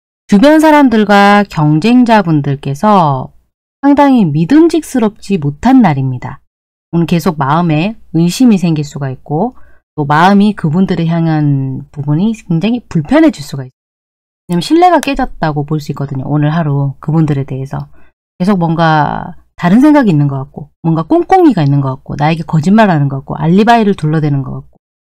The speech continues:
이런 식으로 이제 대화의 날도 굉장히 서 있을 수가 있고, 그래서 신금분들이 좀 불편해질 수가 있어요. 이제 임수를 볼까요?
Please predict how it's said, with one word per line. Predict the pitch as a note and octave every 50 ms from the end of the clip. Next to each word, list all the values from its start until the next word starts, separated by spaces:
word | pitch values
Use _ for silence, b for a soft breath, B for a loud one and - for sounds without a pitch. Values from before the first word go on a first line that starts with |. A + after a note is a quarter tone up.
| _ _ _ _ _ _
이런 | - F#3 G#3
식으로 | G#3+ G#3+ G3 F3
이제 | D#3+ D#3 D3+
대화의 | D3+ - D#3+ D#3+ E3 F3+ F#3+ F#3+ F#3+ F#3+ E3
날도 | D3+ C3 C3+ C#3 - C#3+ C#3+
굉장히 | - C#3+ C#3+ C#3+ C#3 C#3
서 | - - B3 C#4+
있을 | D4 C#4 - G3+ D3+
수가 | - - D3+ C#3
있고, | C3 - _ - E3+ D3+ D3
그래서 | - D#3 D3 D#3
신금분들이 | D#3+ - A#3+ B3 B3+ B3 B3 A3+ G#3+ F#3+ F#3 F3 E3+ E3+
좀 | D#3 D#3+ C#3+
불편해질 | - E3+ - - C4+ C#4 C4+ G#3 - C3+
수가 | - - C#3+ C3
있어요. | - _ _ _ _ _ _ _ _ _ _ _ _ _ _ _ _ _ _ _ _ _ _ _
이제 | - E3 F3 F#3
임수를 | F3 D#3 D#3+ D3+ - A3 G#3+ F#3+
볼까요? | D#3+ C#3+ D3 - C#3+ D3 E3 F3 D#3 C#3+